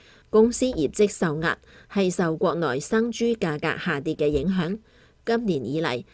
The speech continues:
大陸豬肉價格已經進入官方通報嘅過度下跌一級預警區間。根據中共國家統計局七月九號公布嘅數據，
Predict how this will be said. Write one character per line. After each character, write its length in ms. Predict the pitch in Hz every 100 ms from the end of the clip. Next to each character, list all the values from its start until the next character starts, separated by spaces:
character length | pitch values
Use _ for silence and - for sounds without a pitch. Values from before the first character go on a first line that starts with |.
| _ _
大 180 | 165 160
陸 140 | 156
豬 180 | - 233
肉 140 | 214
價 260 | - 175 156
格 140 | 165 143
已 140 | 143 143
經 260 | 185 190
進 220 | 196 156
入 140 | 151 143 -
官 180 | 196 214
方 260 | 226 214
通 220 | 220 226 214
報 200 | 175 143
嘅 160 | 151 - -
過 240 | 170 160
度 260 | 160 131 143
下 240 | 165 123
跌 240 | 143 151 -
一 60 | 180
級 200 | - 196 190
預 180 | 160 147
警 240 | - 147
區 180 | 165 202
間。 260 | 190 208 214 - - - - -
根 200 | 269 269
據 160 | 165
中 220 | 147 214
共 180 | 202 147
國 140 | 139 147
家 200 | 180 180
統 240 | 185 143
計 180 | 170 156
局 240 | 139 151 -
七 160 | 220
月 140 | 180 151
九 240 | 156 139
號 180 | 180 156
公 220 | 180 180
布 160 | 175 147
嘅 80 |
數 220 | 156 175 160
據， 280 | 165 156